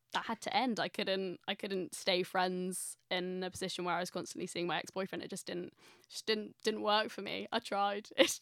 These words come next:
didn't work. So that having, like, having to leave, leave university is one thing, but having to leave university and having to, like,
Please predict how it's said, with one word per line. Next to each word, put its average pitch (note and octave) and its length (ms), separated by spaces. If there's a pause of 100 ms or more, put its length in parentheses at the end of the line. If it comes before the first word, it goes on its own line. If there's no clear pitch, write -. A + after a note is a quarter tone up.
(120)
didn't B3 260
work. G#3+ 460 (440)
So F#3+ 360 (340)
that G#3+ 280 (460)
having, G#3+ 720 (300)
like, - 140
having A#3 180
to A3 100
leave, G3+ 320
leave G3+ 280
university F#3+ 500
is F#3 100
one F#3 220
thing, - 300
but - 100
having F#3+ 160
to F3+ 120
leave F3+ 140
university F3+ 840 (360)
and G3 140
having F#3+ 400
to, F3 140
like, - 520